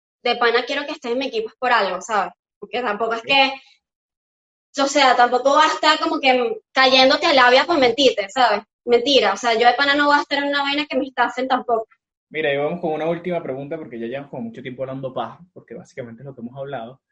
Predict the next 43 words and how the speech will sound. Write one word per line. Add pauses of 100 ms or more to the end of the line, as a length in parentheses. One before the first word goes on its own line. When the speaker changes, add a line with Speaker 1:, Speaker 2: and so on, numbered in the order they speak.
(1700)
Speaker 2:
¿En
cuánto
tiempo
tú
puedes
ser
una
líder?
¿Cuántos
tipos
de
líderes
hay
primero?
¿Y
en
cuánto
tiempo
crees
que
puedes
ser
una
líder
platino,
que
es
como
que
el
más
que
sue-,
el
que
más
suena?
Speaker 1:
Y
líder, (160)
o
sea,
líder (260)
eres